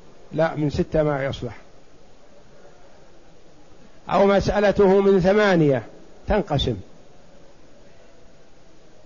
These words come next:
فإذا انقسمت سهامه على مسألته، صحت المسألة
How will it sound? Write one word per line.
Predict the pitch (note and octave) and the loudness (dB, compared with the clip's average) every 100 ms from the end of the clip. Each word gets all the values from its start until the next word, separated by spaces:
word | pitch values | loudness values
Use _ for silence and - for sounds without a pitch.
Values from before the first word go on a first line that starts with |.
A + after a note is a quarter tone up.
| - - - - - - - - - - - - - - | -20 -20 -20 -20 -20 -20 -20 -20 -20 -20 -20 -20 -20 -6
فإذا | F3 A#3+ G#3+ G3+ | 0 2 4 4
انقسمت | G3+ F3 G#3 D#3+ E3+ F#3 G3 - - - - - - - - - - - | 0 0 0 2 2 2 -2 -6 -18 -18 -20 -20 -20 -20 -20 -20 -20 -20
سهامه | - - E3+ F#3+ F#3 G#3+ F3+ F3 G3 F#3 F3 B2+ A#2+ - - - - - | -18 -6 0 0 2 0 0 0 2 4 4 2 -2 -14 -20 -20 -20 -20
على | - C3 F#3+ A3+ A3 A3+ | -12 -4 -2 0 0 0
مسألته، | A3+ A3 - A3 G#3+ F#3 F#3 F3+ F3+ D3+ - - - - - - | 0 0 0 0 2 2 2 0 0 -4 -14 -20 -20 -20 -20 -16
صحت | - G3 G#3+ - - E3 F3+ F3 | -6 0 0 -2 -6 0 0 2
المسألة | F3 D#3+ D3 D3+ A3 - B3+ G3 A3 A3+ F#3+ | 0 2 0 0 0 0 -4 -2 0 2 2